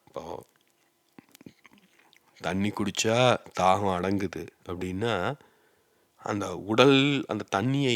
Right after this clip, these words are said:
ஏத்துக்கணும். அப்பதான் தாகம் அடங்கும். இல்லையா? மனசுல நினைச்சா அந்த செயல்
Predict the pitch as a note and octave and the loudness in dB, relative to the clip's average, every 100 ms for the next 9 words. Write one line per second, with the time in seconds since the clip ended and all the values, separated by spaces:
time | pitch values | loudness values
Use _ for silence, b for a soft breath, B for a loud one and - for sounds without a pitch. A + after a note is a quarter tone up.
0 | G2+ G#2+ A#2 B2 G#2+ D#2 D2 E2+ - E2+ | 0 0 -2 -4 -6 -8 -8 -10 -10 -10
1 | - G#2 A2+ A2 G2 F#2+ G2 F2+ E2 F2 | -4 0 2 2 2 0 0 -6 -6 -6
2 | F2+ - E2+ - b b b b b b | -6 -8 -10 -16 b b b b b b
3 | b b b _ _ _ _ _ _ _ | b b b _ _ _ _ _ _ _
4 | _ - G2+ G2 E2+ F#2 G#2+ A2+ A2+ G#2+ | _ -8 -4 -4 -2 0 0 2 2 2
5 | G2 G#2 G#2+ - A2 A2 G2+ - G2 G#2 | 2 0 0 2 2 0 -4 -2 0 2
6 | G2+ F#2 | 2 0